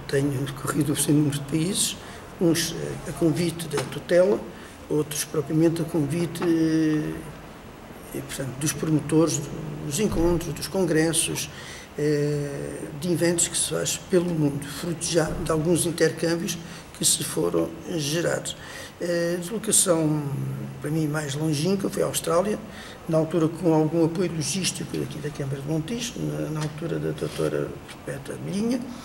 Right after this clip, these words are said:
Eh, desloquei-me, eh, à Austrália, nomeadamente a Melbourne, onde levei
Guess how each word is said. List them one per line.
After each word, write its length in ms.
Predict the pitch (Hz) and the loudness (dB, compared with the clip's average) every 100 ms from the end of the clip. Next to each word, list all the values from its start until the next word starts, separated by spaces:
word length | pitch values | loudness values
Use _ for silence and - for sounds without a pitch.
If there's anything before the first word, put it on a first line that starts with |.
| - - - - - | -14 -16 -16 -18 -4
Eh, 800 | 170 175 165 165 170 170 170 165 - - - - | -2 2 2 2 0 0 0 0 -2 -4 -10 -12
desloquei-me, 540 | - 165 151 170 175 175 | -10 -8 0 2 4 2
eh, 320 | - 156 160 | 0 0 2
à 60 | 156 | 0
Austrália, 420 | - 165 170 160 | 0 0 0 0
nomeadamente 640 | 156 156 151 170 170 170 | -2 -2 0 -2 -2 -2
a 60 | 160 | 0
Melbourne, 520 | 165 156 156 175 160 - - - - - | 2 2 0 -2 -2 -8 -14 -14 -10 -6
onde 160 | 185 | -4
levei 320 | 143 170 208 | -2 -2 -2